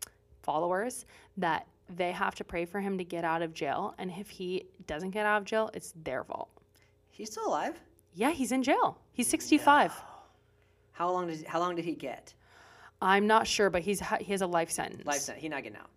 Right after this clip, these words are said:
Speaker 1: I don't think so.
Speaker 2: Wow.
Speaker 1: He's this skinny, like, just smarmy looking, disgusting person.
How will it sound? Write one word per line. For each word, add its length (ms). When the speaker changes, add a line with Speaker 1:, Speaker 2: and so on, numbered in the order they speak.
Speaker 1:
I 80
don't 140
think 180
so. 280
Speaker 2:
Wow. 640
Speaker 1:
He's 300
this 140
skinny, 840
like, 380
just 480
smarmy 680
looking, 520
disgusting 960
person. 460